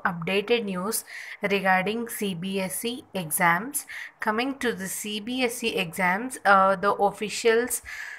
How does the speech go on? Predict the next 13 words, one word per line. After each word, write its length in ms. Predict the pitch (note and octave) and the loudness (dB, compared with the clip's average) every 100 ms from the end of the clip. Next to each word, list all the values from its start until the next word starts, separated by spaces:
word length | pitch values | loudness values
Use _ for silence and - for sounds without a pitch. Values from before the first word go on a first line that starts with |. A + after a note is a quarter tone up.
| - | -14
has 580 | - G#3+ G#3+ G#3+ - - - | 4 8 10 8 2 -4 0
announced 800 | G3+ G3 F#3+ G3+ A#3+ B3+ - - - | 0 8 8 8 4 0 -2 -2 -6
that 500 | G3+ F#3+ F#3+ F#3+ - | 4 6 6 4 -2
exams, 920 | G3 D#3+ F#3 G3 G3+ A3+ A#3 - - _ _ _ _ - _ _ _ _ - - | -4 -2 4 6 4 2 -4 -4 -6 _ _ _ _ -20 _ _ _ _ -18 4
final 500 | G#3 G3 G3+ A3 A#3 A3 | 8 8 6 2 2 0
exam 460 | E3+ F3 F#3+ G3 F#3 | -2 6 6 6 0
dates 640 | F3+ F3 A3+ - - - - - - - | 0 2 -2 -4 -6 -6 -10 -18 -16 4
are 400 | G#3 G3 G#3 A#3+ - - _ _ _ - - - _ - | 12 12 12 8 0 -18 _ _ _ -20 -20 -20 _ -6
yet 500 | G3+ G3+ G3+ G3+ G3+ | 6 6 6 2 4
not 420 | G3 G3 A3+ A#3 - F3+ | 8 8 8 2 -6 -4
decided, 800 | F#3+ D#3+ E3+ D#3+ D#3 G3+ A#3 - - - - - - | -2 0 2 2 4 2 2 0 -8 -16 -16 -6 8
and, 440 | G#3 G3 G3 G3 | 10 10 6 6
uh, 360 | G3 F#3+ F#3+ | 10 10 10